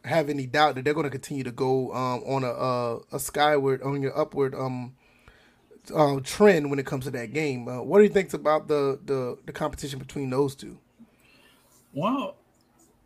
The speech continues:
Speaker 2: I wish it was a healthy competition <laughs> between the two. It's very toxic as w-, and abusive in a way, because I
Speaker 1: <laughs>
Speaker 2: felt, felt like with live,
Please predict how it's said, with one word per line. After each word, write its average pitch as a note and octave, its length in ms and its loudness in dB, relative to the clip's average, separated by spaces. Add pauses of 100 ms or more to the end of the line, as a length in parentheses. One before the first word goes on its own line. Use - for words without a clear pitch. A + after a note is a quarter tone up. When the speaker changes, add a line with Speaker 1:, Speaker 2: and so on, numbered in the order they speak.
(140)
Speaker 2:
I E3 120 8
wish D#3 680 2
it F#3 100 2
was C#3+ 200 0
a A2 120 0
healthy - 560 -2
competition A#2+ 880 -2
<laughs> C3+ 100 0
between B2 300 -2
the A2 100 -2
two. D#3+ 360 -4
It's C3+ 140 0
very C#3 440 0 (600)
toxic - 880 -2 (140)
as A#2+ 260 -4
w-, - 200 -6
and A2 280 -2
abusive A2 800 0
in G2 120 -4
a F#2+ 80 -2
way, F#2 340 -4
because G#2 480 -4
I G3 140 8
Speaker 1:
<laughs> F3 160 0
Speaker 2:
felt, C#3+ 340 4
felt D3 180 4
like C3+ 280 2
with A#2+ 220 -6
live, A#2+ 760 4